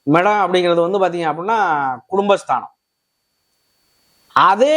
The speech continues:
நபருக்கு ஏழாம் இடம் அப்படிங்கிறது வந்து பாத்தீங்க அப்படின்னா கலத்திரஸ்தானம். இந்த ரெண்டாம் இடத்து அதிபதியும் ஏழாம் இடத்து அதிபதியும் வந்து பாத்தீங்க அப்படின்னா ரொம்ப சிறப்பா இருக்கணும். அப்படி இருந்தா அவங்க வாழ்க்கையில வந்து நல்ல மனைவி அமையும்,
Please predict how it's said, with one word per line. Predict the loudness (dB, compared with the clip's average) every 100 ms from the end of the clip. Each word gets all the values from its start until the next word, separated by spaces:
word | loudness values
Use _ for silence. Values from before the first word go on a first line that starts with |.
| 2
நபருக்கு | 0 2 0 -2 -6 -4
ஏழாம் | 0 2 2 2 0
இடம் | -4 -4 -6
அப்படிங்கிறது | -8 -8 -8 -8
வந்து | -6 -6
பாத்தீங்க | -6 -6 -10
அப்படின்னா | -8 -6 -2
கலத்திரஸ்தானம். | -2 -4 -8 -8 -10 -14 _ _ _ _ _ _ _ _ _ _ _ 2
இந்த | 2
ரெண்டாம் | 2 0 2 2 2 0
இடத்து | 0 0
அதிபதியும் | 0 -2 -6 -4 -6 -4 -2
ஏழாம் | 0 2 2 0 -4
இடத்து | -8 -8
அதிபதியும் | -8 -8 -8 -8 -6
வந்து | -6
பாத்தீங்க | -6 -6 -8
அப்படின்னா | -8 -4 -2
ரொம்ப | -2 -2 -6
சிறப்பா | -4 -6 -4
இருக்கணும். | -6 -6 -20 _ _ _ _ _ _ _ _ _ -2
அப்படி | 2 2 2
இருந்தா | 2 2 2 2
அவங்க | 2 2 0
வாழ்க்கையில | 0 0 0 0 0 -2
வந்து | -4 -4
நல்ல | -4 -4 -2 -2
மனைவி | -2 -4 -4 -4 -2
அமையும், | -4 -6 -8 -8